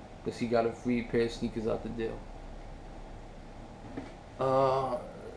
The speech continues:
focusing on that, on that three twenty-five mark right there. I don't know if you can see it. Yeah. So, now that I'm thinking about it,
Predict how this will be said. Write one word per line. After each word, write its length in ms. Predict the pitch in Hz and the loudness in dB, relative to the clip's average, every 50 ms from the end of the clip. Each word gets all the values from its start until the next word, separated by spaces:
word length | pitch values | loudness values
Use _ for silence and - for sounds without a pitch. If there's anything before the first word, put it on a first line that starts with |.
| - - - | -12 -14 -12
focusing 680 | - - 113 - - 131 123 - - 120 120 123 135 | -6 -4 -2 -2 -2 -4 -6 -6 -6 -6 -4 -4 -2
on 220 | 135 135 131 139 151 | 0 0 2 4 6
that, 280 | 156 160 156 143 - | 8 8 8 8 8
on 140 | 127 131 123 | 6 4 4
that 220 | 127 123 120 - | 6 4 4 2
three 180 | - 127 135 131 | 0 0 0 0
twenty-five 880 | - - - 135 131 123 127 - - 147 160 160 156 156 151 147 143 147 | 0 2 2 4 4 4 2 0 2 4 6 6 8 8 8 8 6 6
mark 320 | 151 151 151 151 147 151 - 131 | 4 4 6 6 4 4 2 -2
right 240 | 131 131 127 120 - - | 0 0 0 -2 0 2
there. 280 | 147 151 156 151 151 151 | 2 4 6 6 6 4
I 40 | |
don't 320 | 139 123 113 113 110 107 113 | 4 2 0 -2 -4 -4 -2
know 120 | 120 120 | -2 -2
if 100 | 113 - | -2 -2
you 60 | 117 110 | -6 -8
can 100 | - - | -10 -10
see 300 | - - - 175 165 160 | -12 -6 -2 2 2 4
it. 180 | 160 160 - - - - - - - - - - - - - - - - - - 262 - - - - - - - - - - - - - - - - - - - - - - - - - - - - - - - - - - - - - - | 4 2 0 -4 -8 -14 -14 -16 -16 -16 -16 -16 -16 -16 -16 -16 -16 -14 -12 -10 -8 -8 -8 -10 -14 -16 -12 -10 -10 -10 -10 -10 -14 -14 -16 -16 -16 -14 -14 -14 -14 -16 -16 -16 -16 -16 -14 -14 -14 -14 -14 -12 -12 -12 -12 -12 -12 -10 -8
Yeah. 160 | 92 - - - - - - - - - - - - - - - - - - - - - | -6 -6 -6 -6 -6 -8 -10 -10 -12 -12 -12 -12 -12 -12 -12 -12 -12 -12 -12 -12 -12 -12
So, 580 | - - - - 151 143 131 127 127 127 123 - - - - - - - - - - - - - - - - - - - - - - - - - - - - - - - - - - - - - - - - - - - | -10 -8 0 4 6 6 8 8 6 4 4 0 -4 -10 -14 -14 -16 -16 -14 -14 -14 -14 -14 -14 -16 -16 -16 -16 -16 -16 -16 -16 -16 -16 -16 -16 -16 -16 -16 -16 -16 -16 -16 -16 -16 -14 -14 -14 -14 -14 -16 -16 -8 -2
now 220 | - 120 117 120 123 | 2 4 4 6 6
that 60 | 131 | 4
I'm 100 | 127 123 | 4 2
thinking 300 | 123 139 139 139 139 135 | 2 0 2 2 2 4
about 260 | 135 139 139 143 143 | 6 8 8 8 8
it, 180 | 143 135 135 | 6 8 8